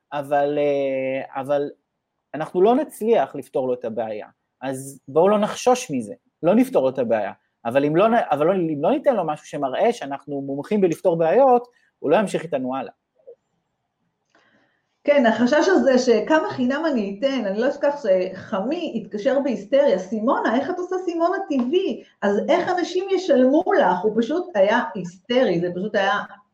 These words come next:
Speaker 2: וואטסאפ ששמרתי ועשיתי ממנו אפילו מייל. אז, <laughs> אז אמרתי לו, "רגע, שנייה, אבל באמת, אין מה לחשוש לתת חינם." זה פשוט מדהים, אין מה לחשוש בשלב השיווק,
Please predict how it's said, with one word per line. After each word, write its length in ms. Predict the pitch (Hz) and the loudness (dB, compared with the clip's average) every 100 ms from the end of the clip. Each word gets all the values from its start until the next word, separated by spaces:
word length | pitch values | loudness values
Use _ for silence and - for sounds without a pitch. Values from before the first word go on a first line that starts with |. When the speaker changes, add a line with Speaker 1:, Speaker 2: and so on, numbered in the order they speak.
| 202 | -2
Speaker 2:
וואטסאפ 400 | 214 294 302 - | 0 2 0 0
ששמרתי 560 | 196 190 196 226 254 180 | -2 -2 2 2 2 0
ועשיתי 380 | 180 220 247 | 0 -2 -4
ממנו 220 | 208 180 170 | -2 -2 -2
אפילו 260 | 170 202 190 | -4 -4 -2
מייל. 240 | 180 160 - _ _ _ - | -2 -4 -8 _ _ _ -2
אז, 120 | 220 - 311 - 269 269 - - _ 311 | -2 2 0 2 2 2 0 -12 _ 2
<laughs> 920 | 285 - 254 - - 302 302 302 285 | 2 0 -6 -8 -14 -14 -10 -8 -4
אז 180 | 247 233 | 0 2
אמרתי 380 | 240 330 311 311 | 4 4 4 4
לו, 120 | 220 220 | 4 4
"רגע, 180 | 294 247 - | 2 2 -2
שנייה, 320 | 208 214 247 | -2 0 2
אבל 240 | 220 202 202 | 2 2 2
באמת, 360 | 196 202 262 277 285 - _ _ _ - | 2 0 2 2 -2 -14 _ _ _ 0
אין 280 | 311 403 392 - | 2 2 -2 -4
מה 300 | 247 277 294 - | 2 4 2 0
לחשוש 840 | 226 214 - - 254 262 294 - | 0 -2 -4 -2 2 2 0 -6
לתת 420 | 220 196 190 226 233 | -2 -2 0 -2 -2
חינם." 520 | - - 190 190 170 160 | -4 -6 -4 -2 -2 -2
זה 140 | 190 226 | -4 -2
פשוט 240 | 240 311 | -2 -4
מדהים, 580 | 311 214 190 220 277 269 - | -2 -2 0 0 0 -2 -2
אין 160 | 254 311 | -2 2
מה 60 | |
לחשוש 440 | 294 269 - 262 208 | 0 0 0 -2 -2
בשלב 400 | 196 196 220 247 | -6 0 0 2
השיווק, 640 | 262 - 175 175 285 330 | -2 -4 -6 2 2 0